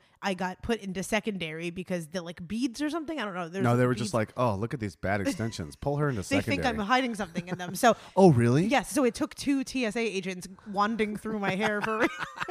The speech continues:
Speaker 1: swear. I look over, my boyfriend's, like, through the security and waiting for me, and then I'm getting, like, molested by, like, four <laughs> T S A people all touching different parts of my weave.
Speaker 2: "Gary, you gotta come over and see this. This
Speaker 1: So
Speaker 2: is
Speaker 1: yeah,
Speaker 2: out of
Speaker 1: it's
Speaker 2: reach."
Speaker 1: kind of, uh, I don't know. Maybe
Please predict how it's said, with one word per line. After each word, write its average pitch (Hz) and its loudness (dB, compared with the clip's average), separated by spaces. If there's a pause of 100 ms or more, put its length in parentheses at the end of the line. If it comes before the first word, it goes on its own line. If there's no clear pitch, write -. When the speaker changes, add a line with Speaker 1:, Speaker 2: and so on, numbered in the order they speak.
(120)
Speaker 1:
swear. - -4 (460)
I 294 2
look 302 0
over, 311 4
my 262 4
boyfriend's, 254 2
like, 247 -2 (300)
through 247 -2
the 226 -2
security 233 0
and 208 -2
waiting 220 0
for 220 0
me, 185 -4
and 190 -6
then 190 -4
I'm 196 -2
getting, 196 0
like, 180 -8 (560)
molested 214 -2
by, 214 2
like, 208 -4
four 220 0
<laughs> - -16
T 240 0
S 214 -2
A 214 0
people 208 -4
all 208 2
touching 220 -2
different 214 -6
parts 220 -2
of 220 -6
my 208 -2
weave. 208 -6 (160)
Speaker 2:
"Gary, 120 6
you 95 2
gotta 107 2
come 95 -2
over 95 2
and 71 -4
see 92 0
this. 65 -8
This 92 -2
Speaker 1:
So - 2
Speaker 2:
is 262 0
Speaker 1:
yeah, 233 4
Speaker 2:
out 220 -2
of - -6
Speaker 1:
it's - 0
Speaker 2:
reach." - -12
Speaker 1:
kind 339 -4
of, 240 0
uh, 220 -18
I 208 -4
don't 165 -12
know. 180 -12
Maybe 320 4